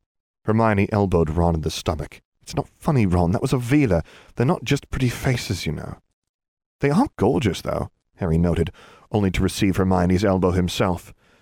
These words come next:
He rubbed out where her sharp elbow had dug into his ribs. "So when does term start?" "Today, Harry,"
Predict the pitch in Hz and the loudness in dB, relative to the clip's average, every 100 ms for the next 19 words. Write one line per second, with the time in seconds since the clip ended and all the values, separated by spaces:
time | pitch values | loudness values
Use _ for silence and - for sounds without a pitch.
0 | _ _ _ - 110 123 92 90 67 90 | _ _ _ -2 2 2 2 -2 0 0
1 | 82 - 110 92 - 95 87 82 80 - | 0 0 0 0 0 0 0 0 -2 -2
2 | 87 85 85 80 80 87 85 76 - _ | -2 0 0 0 2 2 2 -2 -14 _
3 | _ _ _ _ _ _ - - 185 185 | _ _ _ _ _ _ -8 0 2 2
4 | 202 - 190 175 - - 78 - - _ | 0 0 0 0 -2 -2 -2 -4 -14 _
5 | _ _ _ - 135 160 98 76 78 76 | _ _ _ -4 0 2 0 -2 -4 -4
6 | 67 | -6